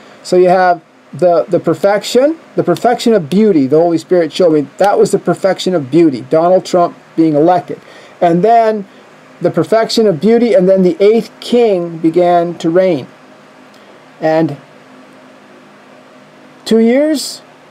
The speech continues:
twenty seventeen, twenty eighteen becomes twenty nineteen, is the completion. The completion of the beauty of perfection.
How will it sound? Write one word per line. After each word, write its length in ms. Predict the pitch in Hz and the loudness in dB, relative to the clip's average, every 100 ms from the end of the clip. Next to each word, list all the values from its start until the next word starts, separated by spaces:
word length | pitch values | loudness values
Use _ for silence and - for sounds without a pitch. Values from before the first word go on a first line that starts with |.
| - | -12
twenty 180 | - 170 | -4 -2
seventeen, 520 | 170 185 170 214 233 | 0 0 0 0 0
twenty 260 | 208 190 180 | -2 -2 0
eighteen 320 | 180 208 233 | 0 0 0
becomes 220 | 208 175 | 0 -2
twenty 220 | 151 202 196 | -2 -2 0
nineteen, 520 | 185 170 233 247 220 | -2 -2 0 0 0
is 280 | 196 208 196 | 0 2 0
the 80 | |
completion. 560 | 202 196 202 202 - - - - - - - - - - - - | -2 -2 0 0 -2 -12 -18 -20 -20 -20 -20 -20 -20 -20 -10 -6
The 80 | |
completion 800 | 165 147 135 285 277 269 277 269 - - - - | -4 -4 -2 -2 0 0 0 -4 -10 -20 -20 -4
of 160 | 185 165 | -4 -2
the 60 | 151 | -4
beauty 360 | 180 214 214 | 0 0 2
of 160 | 208 - | 0 0
perfection. 580 | 202 - 180 - - | -2 0 -2 -4 -12